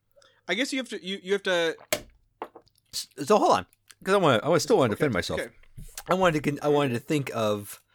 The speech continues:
Speaker 2: like, how some, like, ceviche is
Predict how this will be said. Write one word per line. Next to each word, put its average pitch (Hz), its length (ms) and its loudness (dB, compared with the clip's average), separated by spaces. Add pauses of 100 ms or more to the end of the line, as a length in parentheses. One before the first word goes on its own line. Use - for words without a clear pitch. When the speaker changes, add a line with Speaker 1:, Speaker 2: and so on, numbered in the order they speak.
(640)
Speaker 2:
like, 117 180 -6
how 117 240 2
some, 117 320 -4
like, 117 140 -4
ceviche 104 720 0 (220)
is 101 560 -6